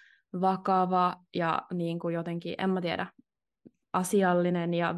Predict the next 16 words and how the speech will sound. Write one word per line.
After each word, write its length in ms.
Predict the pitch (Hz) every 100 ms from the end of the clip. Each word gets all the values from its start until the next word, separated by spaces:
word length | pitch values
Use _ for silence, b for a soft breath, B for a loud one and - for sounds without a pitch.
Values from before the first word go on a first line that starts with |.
| 190
tai 140 | 180
virallinen 640 | 180 208 202 180 170 170 170
tai 160 | 165
jotenkin. 500 | 170 170 170 175 175 B B B B B
Ja 80 | 180
sit 160 | 190 190 196
mä 80 |
muistan, 360 | 196 208 202 175
että 340 | 165 - 165 - _ -
mä 120 | 185
sain 220 | 190 185
yhdestä 300 | 185 180 -
työpajasta 560 | 185 190 180 - 175 175
vähän 180 | 175 180
huonoa 420 | 196 175 160 165
palautetta 840 | 165 165 175 165 196 - -